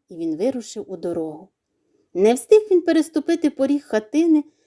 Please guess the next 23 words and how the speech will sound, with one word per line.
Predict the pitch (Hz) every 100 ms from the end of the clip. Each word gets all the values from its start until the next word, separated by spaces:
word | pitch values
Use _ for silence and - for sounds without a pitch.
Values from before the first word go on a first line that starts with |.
| _ -
як | 208 226
попереду | 262 262 415 381 349
майнув | 349 339 330 311
великий | 208 185 269 320 277
і | 226 226
пишний | - 262 - 254
медовий | 254 233 262 254 269
корж. | - 240 160 - - _ _ _ _ _ -
Він | 208
покотився | - 214 226 220 277 262 240
по | 233
дорозі | 208 233 269 233 240
швидко-швидко. | - 196 359 - - 240 - 175 170 - _ - _ _ _ _
Хлопчик | - 311 370 - 330 330
кинувся | 381 330 202 -
його | 196 202 202
наздоганяти. | 214 208 202 214 247 240 196 135 - _ _ _ _
Він | 214 254
не | 269
думав | 339 330 220
про | - 202
своє | - 190 196
щастя. | 214 - 202 170 _